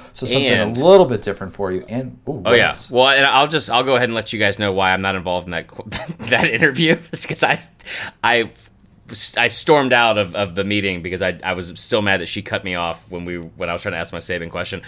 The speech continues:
Speaker 2: But what I was gonna say was, and that's fine to say, you get, I'm sure you did a great job. But what I was gonna say was, um, what we had, what was I gonna say, Connor? What was I gonna say? Damn.
Speaker 1: I have
Speaker 2: Oh.
Speaker 1: no idea.
Speaker 2: Keep your fingers crossed.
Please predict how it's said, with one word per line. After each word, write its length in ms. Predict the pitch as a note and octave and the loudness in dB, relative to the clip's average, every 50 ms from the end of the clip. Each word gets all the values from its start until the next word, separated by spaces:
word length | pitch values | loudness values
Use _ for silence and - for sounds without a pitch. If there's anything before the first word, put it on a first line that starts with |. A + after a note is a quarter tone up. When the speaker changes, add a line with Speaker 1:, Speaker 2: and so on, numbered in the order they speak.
| - - - | -18 -12 -2
Speaker 2:
But 80 | - D3+ | 2 4
what 100 | E3 D#3+ | 4 4
I 20 | |
was 100 | D3+ B2 | 4 2
gonna 140 | D#3 D3+ B2+ | 0 -2 -2
say 280 | - - G3 G#3+ B3+ C4 | -2 2 4 4 4 4
was, 260 | F3 A2 F2+ F2+ - | 2 0 -2 -2 -4
and 100 | - F#2 G2+ | -8 -10 -10
that's 140 | - - | -10 -10
fine 160 | - D3 C3 A2+ | -8 -8 -8 -6
to 40 | G#2 | -8
say, 280 | - - G#2 B2 C3 B2+ | -8 -6 -6 -6 -8 -10
you 80 | C#3 C3+ | -14 -14
get, 160 | C#3 - - - | -14 -12 -12 -12
I'm 100 | A2+ A2+ | -12 -10
sure 160 | - - C#3 | -10 -8 -8
you 60 | B2+ B2 | -8 -8
did 60 | B2+ | -8
a 40 | A#2 | -8
great 160 | A#2+ A#2 A#2 | -8 -8 -6
job. 240 | - G2 F2 - - - - - - - - - - - | -8 -8 -8 -10 -12 -18 -20 -20 -20 -20 -20 -8 0 2
But 160 | D#3+ E3 D#3 | 4 6 6
what 80 | D3+ D3+ | 6 6
I 40 | |
was 100 | D3 C3+ | 4 2
gonna 120 | C3+ C#3 A#2+ | 0 -2 -4
say 300 | - - - F3 G3 G#3 | -4 2 4 4 4 4
was, 400 | F#3+ B2 F#2 F2 E2+ E2 - - - - - - - - - - | 4 2 0 -2 -4 -6 -8 -12 -14 -20 -20 -20 -20 -18 -2 2
um, 540 | B2 B2+ B2+ A#2+ A2+ G#2+ G2+ G2 F#2 E2+ - _ _ - - _ _ - - - _ _ - | 4 6 6 6 6 4 2 0 -4 -8 -12 _ _ -20 -20 _ _ -20 -20 -20 _ _ -2
what 160 | A#2 D3+ D#3+ | 0 2 4
we 120 | F3+ F3 | 4 4
had, 200 | E3 E3 - - | 4 2 0 0
what 140 | D3 F3+ F3 | -2 -6 -8
was 140 | F3 E3 D#3+ | -8 -8 -8
I 80 | C#3 | -8
gonna 120 | A#2+ A2+ G#2+ | -6 -6 -6
say, 140 | G#2+ G#2 G2 | -6 -8 -8
Connor? 280 | F#2+ - A2 A#2 C3 C#3+ | -8 -8 -6 -6 -6 -8
What 80 | C3+ C#3+ | -10 -12
was 120 | C#3 D#3 | -14 -14
I 40 | C#3+ | -14
gonna 100 | C#3+ C3 | -14 -14
say? 200 | - - D3 A2+ | -12 -10 -10 -12
Damn. 140 | F2+ - - - | -12 -8 0 4
Speaker 1:
I 100 | G3+ G#3 | 4 6
have 100 | F3 C#3+ | 6 4
Speaker 2:
Oh. 40 | D#3+ | 4
Speaker 1:
no 200 | E3 D#3+ D3+ C#3+ | 6 8 8 8
idea. 400 | C3+ B2+ F3 A3 F3+ - - - - - - - - - | 8 6 4 2 0 0 -4 -10 -18 -20 -20 -20 -14 -8
Speaker 2:
Keep 260 | - - G3+ B3 G#3 C4+ | 0 4 4 4 6 4
your 120 | C#4 C4+ | 4 4
fingers 440 | - C#4+ C#4 C4 B3+ A#3 G#3 F3+ - | 4 4 4 4 6 6 4 4 4
crossed. 680 | - E3 C#3+ C#3 C3+ B2+ B2+ B2+ - - - - | 2 4 6 6 6 6 6 4 0 -4 -8 -12